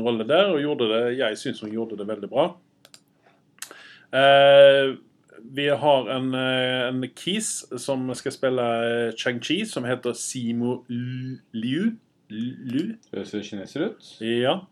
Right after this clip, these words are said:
Speaker 1: han,
Speaker 2: Ja.
Speaker 1: eh, høres veldig kinesisk ut. Eh, <laughs> eh, kanadier ser det ut som at han er.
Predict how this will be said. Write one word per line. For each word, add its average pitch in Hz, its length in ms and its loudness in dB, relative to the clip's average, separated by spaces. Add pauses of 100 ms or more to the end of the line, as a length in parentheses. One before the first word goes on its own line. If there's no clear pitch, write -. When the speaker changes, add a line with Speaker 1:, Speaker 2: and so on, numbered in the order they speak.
(100)
Speaker 1:
han, 160 180 -4
Speaker 2:
Ja. 165 100 -2
Speaker 1:
eh, 151 40 -2
høres 147 320 -2
veldig 131 240 -4
kinesisk 107 500 -10
ut. 202 220 -6 (680)
Eh, 135 600 2 (1120)
<laughs> - 280 -2 (880)
eh, 131 580 2 (920)
kanadier 117 600 -4
ser 120 240 -4
det 127 80 -2
ut 127 120 -2
som 185 220 -4
at 170 140 -10
han 170 140 -6
er. 214 140 -2